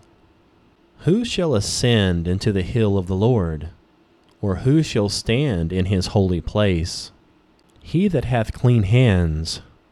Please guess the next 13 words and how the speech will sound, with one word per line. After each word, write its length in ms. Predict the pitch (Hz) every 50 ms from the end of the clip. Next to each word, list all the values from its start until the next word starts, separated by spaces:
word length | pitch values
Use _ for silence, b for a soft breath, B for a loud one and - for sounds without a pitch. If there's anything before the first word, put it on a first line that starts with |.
| _ -
and 280 | 117 131 139 127 107
a 60 | 98
pure 300 | 95 - - 104 98 92
heart, 560 | 87 101 110 104 92 85 80 78 - - - - - _ b b b b b b _ -
who 160 | - 131 127
hath 260 | 123 139 117 107 -
not 260 | 143 185 233 226 -
lifted 380 | - 165 175 - - - 151 151
up 160 | 147 143 -
his 180 | 127 107 98 -
soul 500 | - - - 143 143 160 143 107 98 101
unto 240 | 95 92 - 104 90
vanity, 840 | 85 82 98 107 113 110 95 87 - - 90 82 80 78 78 -